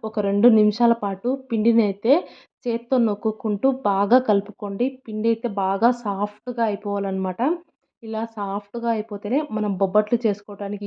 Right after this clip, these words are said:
ఈజీగా ఉంటుందండి. ఇప్పుడు అందులోనే ఒక రెండు స్పూన్ల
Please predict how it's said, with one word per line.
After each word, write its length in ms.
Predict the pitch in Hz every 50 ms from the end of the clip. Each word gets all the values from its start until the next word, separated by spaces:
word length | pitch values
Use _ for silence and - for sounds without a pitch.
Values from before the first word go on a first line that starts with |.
| 202
ఈజీగా 360 | 196 185 190 214 214 214 226 220 214
ఉంటుందండి. 540 | 202 190 - 185 185 190 190 185 185 202 254 339 349 - - _ _ _ _ _ _ -
ఇప్పుడు 180 | 233 - 220 202 196
అందులోనే 460 | 190 196 208 214 226 214 190 208 254 320 - - - 214
ఒక 120 | 208 - 208 190 185
రెండు 260 | 190 196 202 196 240 240
స్పూన్ల 320 | - _ 233 226 220 226